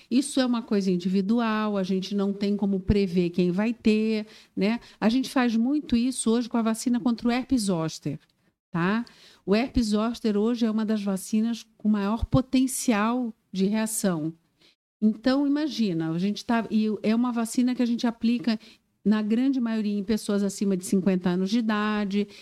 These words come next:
Então, a gente sempre orienta, "Olha, programe-se pra tomar essa vacina, porque se você tiver algum tipo de reação, pra não comprometer nada no seu trabalho, né,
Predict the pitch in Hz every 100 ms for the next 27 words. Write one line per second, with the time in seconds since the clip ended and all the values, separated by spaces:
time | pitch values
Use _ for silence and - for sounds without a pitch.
0 | - - 220 220 277 262 262 - - 285
1 | 277 294 294 262 196 180 185 180 165 151
2 | - _ _ _ _ _ _ _ _ _
3 | _ _ _ _ - 294 254 240 247 277
4 | 247 - 208 - 202 202 190 185 185 185
5 | 165 170 - 240 233 196 180 - 277 277
6 | - 349 370 339 - - 269 - 226 208
7 | 196 185 185 185 190 185 170 175 165 165
8 | - 233 240 208 - - - 254 269 302
9 | 294 277 285 262 254 247 247 233 240 226
10 | - _ 208 220 220 196 196 185 190 180
11 | 226 220 214 220 214 214 202 202 196 190
12 | - _ 190 202 226